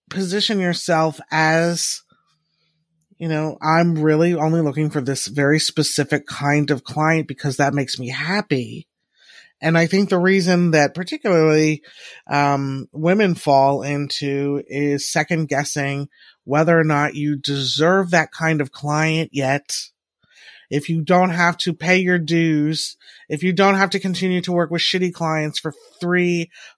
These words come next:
five, seven years until the kind of client you actually want to work with thinks that you're viable, credible,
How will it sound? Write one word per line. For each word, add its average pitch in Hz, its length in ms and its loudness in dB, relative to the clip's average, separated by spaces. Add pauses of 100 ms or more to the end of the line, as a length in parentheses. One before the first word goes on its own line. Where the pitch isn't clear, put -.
(140)
five, 170 640 4 (280)
seven 180 580 2
years 170 560 0
until 160 800 0 (220)
the 127 80 -12
kind 165 220 -2
of 156 60 -10
client 175 520 -2
you 160 180 -6
actually 170 460 0
want 160 240 0
to 156 60 0
work 165 260 0
with 156 420 0 (520)
thinks 196 300 0
that 175 240 -6
you're 170 180 0
viable, 160 680 2
credible, 160 1040 0